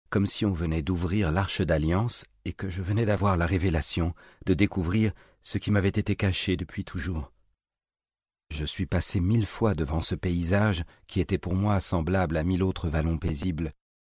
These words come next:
mais ce que je vois n'est ni banal ni paisible. Ce sont les blés et les arbres qui vibrent comme s'ils étaient vivants et passionnés de vivre, avec le vent qui les bouleverse, le jaune qui s'agite de partout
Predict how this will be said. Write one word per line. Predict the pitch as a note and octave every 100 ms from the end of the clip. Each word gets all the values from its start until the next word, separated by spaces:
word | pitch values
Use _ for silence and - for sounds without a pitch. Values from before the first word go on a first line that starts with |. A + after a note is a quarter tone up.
| _ _ -
mais | G2+ F#2+ -
ce | - G2+
que | -
je | F2+ F#2
vois | D2 A2+ G#2+
n'est | F#2 F#2 F2 - -
ni | A2 B2+
banal | G2 F#2+ F#2+ F#2 E2
ni | F2+ E2+
paisible. | F#2+ D#2 E2 D2 C#2+ _ _ _ _ _ -
Ce | -
sont | G#2+
les | F2+ E2+
blés | D2+ F#2 G#2 -
et | -
les | D#2+ F#2 G2+
arbres | F2 D#2 D#2 - _ _ _
qui | - E2+
vibrent | F2 G2+ D2 D#2 - - _ _ -
comme | F#2+ F2
s'ils | - F#2+ E2
étaient | F2 E2+
vivants | D#2 D2 D#2+ D2+ _ _ _ _
et | A#2
passionnés | - G2+ - F#2 F2+
de | C#2+
vivre, | C2 A1 - - _ _ -
avec | G#2+ F#2+
le | G2
vent | D#2+ G2 -
qui | F2
les | D2+
bouleverse, | F#2 C#2+ E2 D#2 - - - _ _
le | F2+
jaune | F#2+ A#2+ G2 -
qui | -
s'agite | - F#2 F#2 C2+
de |
partout | - E2 - D#2